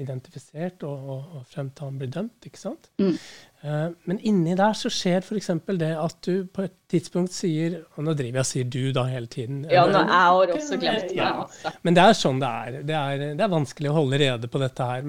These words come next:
Speaker 1: men jeg prøver en gang til, så kan jeg si at hun, hovedpersonen, ehm, på en eller annen måte ufrivillig må liksom erkjenne en slags, eh, eh,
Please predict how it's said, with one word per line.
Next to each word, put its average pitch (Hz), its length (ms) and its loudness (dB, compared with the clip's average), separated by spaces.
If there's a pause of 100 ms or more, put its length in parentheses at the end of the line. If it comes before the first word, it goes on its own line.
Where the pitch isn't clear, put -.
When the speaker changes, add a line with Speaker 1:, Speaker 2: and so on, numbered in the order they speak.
Speaker 1:
men 156 140 0 (400)
jeg 165 100 -8
prøver 165 280 0
en 151 200 -4
gang 151 100 -10
til, 302 240 -4
så - 80 -12
kan 226 140 -6
jeg - 80 -16
si 165 100 -2
at 170 180 -8
hun, 285 200 2 (140)
hovedpersonen, 190 640 -4 (800)
ehm, 165 580 0 (960)
på 226 140 -6
en 160 240 -2
eller 180 100 0
annen 202 140 0
måte 185 320 -2 (960)
ufrivillig 170 1300 0 (640)
må 170 400 0
liksom 175 320 -4
erkjenne 143 580 -6
en 165 80 -8
slags, 170 300 -10 (180)
eh, 160 460 -10 (1120)
eh, 147 420 -12